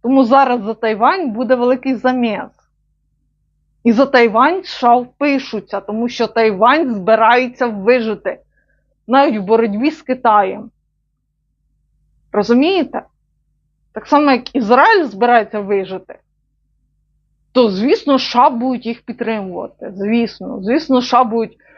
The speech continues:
координувати з ними свої дії. Звісно, вони там будуть, е, всіляко підтримувати їх, так би мовити, вогнепальною зброєю, дронами і так далі і тому подібне. Тобто все в них буде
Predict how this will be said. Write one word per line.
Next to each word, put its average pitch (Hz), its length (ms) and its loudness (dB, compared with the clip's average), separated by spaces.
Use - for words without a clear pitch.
координувати 247 840 2
з 208 80 -6
ними 226 280 -4
свої 190 360 -6
дії. 240 600 -2
Звісно, 240 400 -2
вони 226 220 0
там 208 220 -2
будуть, 196 380 -2
е, 185 440 0
всіляко 214 460 0
підтримувати 190 840 -8
їх, 196 340 -2
так 185 160 -6
би 202 100 -2
мовити, 196 340 -2
вогнепальною 208 800 0
зброєю, 269 680 2
дронами 226 680 -4
і - 20 -8
так 196 200 -10
далі 240 300 2
і 202 40 -4
тому 208 220 -8
подібне. 233 640 -2
Тобто 208 220 -6
все 240 200 0
в 233 80 0
них 208 140 -2
буде 196 500 0